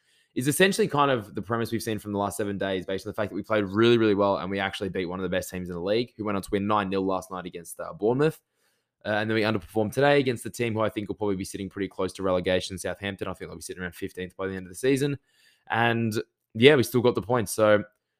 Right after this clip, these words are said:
it needs to improve, but, yeah, thank goodness we got the three points. And that's a good sign of, like, I guess, the way the team's playing, performing, the back four that we have, and the kind of resilience that the players have, 'cause they held out when they were under pressure for the la-, I don't think we touched the ball for the last twenty, thirty minutes.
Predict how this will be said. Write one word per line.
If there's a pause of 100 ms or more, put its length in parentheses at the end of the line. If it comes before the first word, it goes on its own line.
(480)
it
needs
to
improve,
but,
yeah,
thank
goodness
we
got
the
three
points.
And
that's
a
good
sign
of,
like,
I
guess,
the
way
the
team's
playing,
performing,
the
back
four
that
we
have,
and
the
kind
of
resilience
that
the
players
have,
'cause
they
held
out
when
they
were
under
pressure
for
the
la-,
I
don't
think
we
touched
the
ball
for
the
last
twenty,
thirty
minutes.